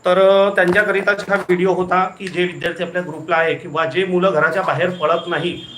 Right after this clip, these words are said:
त्यांनी आता तरी पळा. मी याच्या आधी दोनदा मुंबईला गेलेला हो,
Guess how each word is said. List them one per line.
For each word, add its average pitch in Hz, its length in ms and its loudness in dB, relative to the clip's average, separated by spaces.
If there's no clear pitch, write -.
त्यांनी 180 240 0
आता 185 340 0
तरी 196 160 0
पळा. 165 380 0
मी 202 240 0
याच्या 202 260 0
आधी 185 320 0
दोनदा 202 420 2
मुंबईला 196 440 2
गेलेला 185 360 2
हो, 175 160 2